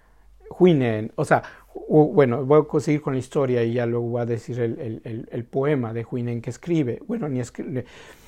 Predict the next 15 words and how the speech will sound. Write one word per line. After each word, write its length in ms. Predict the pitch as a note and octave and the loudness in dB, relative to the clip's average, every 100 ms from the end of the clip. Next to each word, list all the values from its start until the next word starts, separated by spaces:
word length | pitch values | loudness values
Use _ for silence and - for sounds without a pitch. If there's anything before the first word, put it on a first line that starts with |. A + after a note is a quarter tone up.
| - - - - - _ _ _ _ _ | -20 -20 -20 -20 -20 _ _ _ _ _
y 160 | E3+ C#3+ | 0 6
ya 120 | C3+ | 8
luego 400 | C3+ C#3 C#3 C3 | 10 10 10 8
comparar 540 | - B2+ A#2+ C3 B2+ B2+ | 0 -4 0 2 2 2
los 200 | C3 B2 | 0 -2
dos 240 | B2+ A#2+ | -4 -4
puntos 460 | - C3+ A#2+ B2 A#2 | -8 -8 -6 -8 -6
de 120 | B2 | -4
vista, 380 | D#3+ - C3+ A2+ | -4 -6 -8 -8
porque 280 | A#2 A#2+ | -8 -8
son 220 | A#2 C3+ B2 | -8 -6 -6
muy 220 | B2+ B2+ | -6 -6
importantes 680 | B2 C3 A#2+ C#3 C3+ C3+ A#2+ | -6 -10 -8 -8 -6 -6 -6
aquí. 380 | A#2 D#3+ E3 - _ _ _ _ - _ - | -4 -4 -4 -6 _ _ _ _ -20 _ -4
Em, 420 | D#3+ D3 C#3 C#3 | 0 0 0 -6